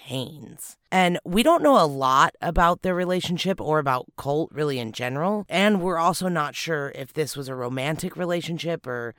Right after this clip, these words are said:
just friends. We're not quite sure. But Colt was a little bit older and he had a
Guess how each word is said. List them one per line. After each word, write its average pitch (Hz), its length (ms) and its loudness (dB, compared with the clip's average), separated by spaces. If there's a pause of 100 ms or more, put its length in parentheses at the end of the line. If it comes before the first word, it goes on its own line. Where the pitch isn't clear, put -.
(140)
just - 260 -10
friends. 175 520 0
We're 151 100 -4
not 143 260 0 (180)
quite 135 360 -2
sure. - 500 -8 (100)
But 170 280 2
Colt 185 260 2
was 240 160 2
a 233 60 6
little 175 260 -2
bit 202 220 0
older 151 440 -2
and 160 200 -6
he 156 100 -4
had 143 240 -4
a 175 280 -2